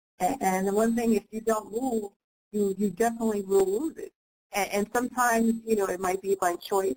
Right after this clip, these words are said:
that you decide, "Okay, you know, I don't really need to do this today. I'll get to it tomorrow." Or, you know, it could be some really life-altering event that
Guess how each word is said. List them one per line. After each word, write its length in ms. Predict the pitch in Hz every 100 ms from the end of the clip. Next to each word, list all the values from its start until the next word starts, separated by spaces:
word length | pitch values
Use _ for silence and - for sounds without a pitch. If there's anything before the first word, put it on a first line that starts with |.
| -
that 220 | 196 -
you 100 | 220
decide, 520 | 202 196 202 202 202
"Okay, 440 | - - 226 220 220
you 120 | 226
know, 280 | 240 220 214
I 60 | 208
don't 140 | 226
really 360 | 214 208 196 196
need 120 | 208 -
to 160 | -
do 60 | 269
this 140 | 233 233
today. 240 | 196 190
I'll 100 | 185
get 220 | 180 381 -
to 100 | 175
it 80 | -
tomorrow." 500 | 185 214 220 196 196 _ - - _ _
Or, 480 | - 277 254 233 214 208
you 100 | 226
know, 160 | 214 202
it 100 | 196
could 180 | 254 226
be 160 | 214 -
some 180 | 220 208
really 320 | 214 220 202
life-altering 760 | 190 196 - 196 196 208 196
event 420 | 185 175 196 - -
that 160 | 185